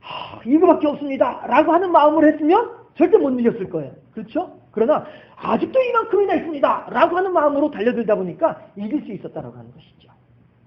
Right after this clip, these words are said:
예. 해서 그것이 바로 이제 진도 앞바다에서 있었던 명량해전이라고 하는 전쟁인데요. 어, 이 전쟁에서, 어, 조선 수군이 이김으로 말미암아서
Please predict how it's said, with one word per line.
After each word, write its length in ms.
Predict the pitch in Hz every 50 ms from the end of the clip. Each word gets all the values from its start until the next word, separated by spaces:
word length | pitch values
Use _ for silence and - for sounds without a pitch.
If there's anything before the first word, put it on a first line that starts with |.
| - -
예. 100 | - - _ _ _ _ - - - - - - - - _ -
해서 680 | 196 202 196 165 135 135 165 226 208 156 - - - - _ _ _ _ _ _ _ _ _ _ _ _ _ _
그것이 300 | - 170 185 214 220 226 233
바로 300 | 156 156 139 156 220 202
이제 180 | - - 185 185
진도 460 | - 202 220 247 269 269 302 285 262
앞바다에서 680 | - - - - 208 190 185 165 147 143 143 143 143
있었던 460 | 143 143 143 151 - 190 214 220 160
명량해전이라고 1200 | 160 165 170 185 190 190 202 196 175 151 165 160 160 156 151 147 147 139 - 147 139 131 127 -
하는 180 | 151 139 139 135 127 135 - - 151 156 139 -
전쟁인데요. 920 | 143 143 143 139 139 139 131 127 135 135 139 151 196 180 147 202 - - - - - - - - - - - _ _ _ _ -
어, 240 | 156 165 170 180 - 247
이 180 | 311 370 381
전쟁에서, 960 | - 269 294 285 285 302 277 262 254 240 - 294 294 302 311 320 320 - - -
어, 500 | 156 156 151 147 147 147 156 - - -
조선 260 | - 214 226 302 285 -
수군이 240 | 277 262 262 262 262
이김으로 520 | 226 190 226 277 311 349 311 285 277 262 226
말미암아서 1000 | 185 156 151 151 156 156 147 139 135 - 156 139 151 190 170 143 - - -